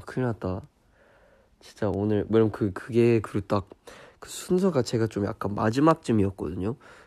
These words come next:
그래서 모두의 퇴근이 달린 그런 프로젝트가, 그런 느낌이 없지 않아 있었는데, 약간 좀 무서웠어요, 사실.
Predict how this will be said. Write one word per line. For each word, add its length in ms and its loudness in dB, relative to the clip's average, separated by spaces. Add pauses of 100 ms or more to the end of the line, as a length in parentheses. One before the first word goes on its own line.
(120)
그래서 320 -2
모두의 500 2
퇴근이 540 0
달린 500 0
그런 340 -4
프로젝트가, 920 -2 (960)
그런 280 0
느낌이 440 0
없지 300 -4
않아 140 0
있었는데, 680 -2 (1000)
약간 580 -2 (680)
좀 180 -6
무서웠어요, 680 -4
사실. 420 -8